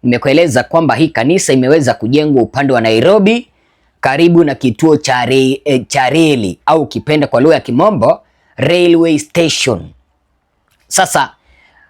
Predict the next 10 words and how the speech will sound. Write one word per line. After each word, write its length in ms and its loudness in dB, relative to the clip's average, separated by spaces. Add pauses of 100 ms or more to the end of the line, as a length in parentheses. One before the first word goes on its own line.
(160)
kutokana 480 0
na 100 2
hii 160 0
picha 600 -2
ambayo 680 2
haijulikani 760 2
iliweza 520 2
kuundwa 440 2
siku 320 -2
gani, 640 -2